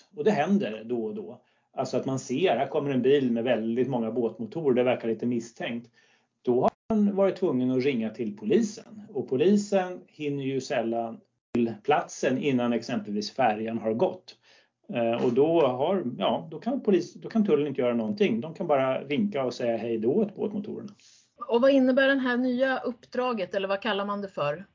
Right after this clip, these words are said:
Speaker 1: Förslaget är att man ska ändra i smugglingslagen så att utförsel av stöldgods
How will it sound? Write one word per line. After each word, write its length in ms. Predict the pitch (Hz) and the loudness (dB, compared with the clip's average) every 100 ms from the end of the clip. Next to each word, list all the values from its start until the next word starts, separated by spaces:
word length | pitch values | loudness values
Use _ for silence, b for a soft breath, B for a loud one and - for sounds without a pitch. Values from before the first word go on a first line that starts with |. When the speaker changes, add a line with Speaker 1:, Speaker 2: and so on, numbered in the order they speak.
| - - | -8 -4
Speaker 1:
Förslaget 520 | - 226 240 214 156 | 2 4 6 4 4
är 280 | 147 147 139 | 4 4 2
att 80 | |
man 120 | 151 135 | 0 -4
ska 120 | 147 | -4
ändra 500 | 180 139 123 175 175 | -2 -2 -2 0 0
i 40 | |
smugglingslagen 920 | - 151 120 120 123 170 151 117 101 120 | 2 0 0 -2 0 2 2 0 -8 -6
så 180 | 135 | -2
att 220 | 127 131 - | 0 -2 0
utförsel 680 | 165 - - 175 - 165 | 0 0 -2 0 0 -4
av 400 | 127 120 120 113 - | -2 -4 -2 -4 -6
stöldgods 800 | - 127 107 104 120 131 - | -2 0 2 0 0 0 -4